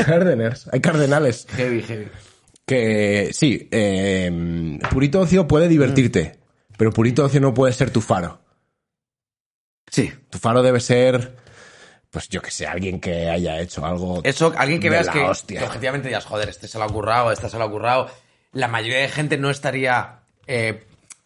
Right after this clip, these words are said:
Speaker 2: capacitada, porque muchas veces es una cuestión de
Speaker 1: De
Speaker 2: capacidades.
Speaker 1: capacidad.
Speaker 2: Lo siento
Speaker 1: Ujú.
Speaker 2: por mí, pero yo nunca podría ser astronauta porque no tengo la capacidad.
Speaker 1: Claro,
Speaker 2: Yo
Speaker 1: eso
Speaker 2: soy,
Speaker 1: es, eso es.
Speaker 2: o sea, soy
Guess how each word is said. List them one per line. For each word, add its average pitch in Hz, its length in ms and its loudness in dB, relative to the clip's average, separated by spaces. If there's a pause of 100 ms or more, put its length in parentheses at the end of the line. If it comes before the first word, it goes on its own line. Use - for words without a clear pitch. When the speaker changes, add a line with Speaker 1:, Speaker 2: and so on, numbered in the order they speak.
(420)
Speaker 2:
capacitada, 110 600 -4
porque 131 220 -8
muchas 113 240 -6
veces 120 280 -8
es 117 120 -10
una 117 120 -6
cuestión 113 240 -10
de 107 60 -10
Speaker 1:
De - 20 -8
Speaker 2:
capacidades. 110 360 -4 (160)
Speaker 1:
capacidad. - 120 -6
Speaker 2:
Lo - 40 -6
siento 131 440 -4
Speaker 1:
Ujú. 95 260 -2 (260)
Speaker 2:
por 113 180 -2
mí, 147 280 -2 (120)
pero 113 160 -4
yo 123 280 0
nunca 151 340 0
podría 113 280 -6
ser 117 140 -8
astronauta 117 500 -2
porque 92 140 -10
no 98 100 -8
tengo 113 140 -2
la 110 100 -2
capacidad. 107 520 -6
Speaker 1:
Claro, 92 320 0
Speaker 2:
Yo - 60 0
Speaker 1:
eso 92 140 0
Speaker 2:
soy, 87 100 2
Speaker 1:
es, 78 140 -6
eso 78 200 -6
es. - 280 -10
Speaker 2:
o - 40 -20
sea, 101 220 -12
soy 110 380 -8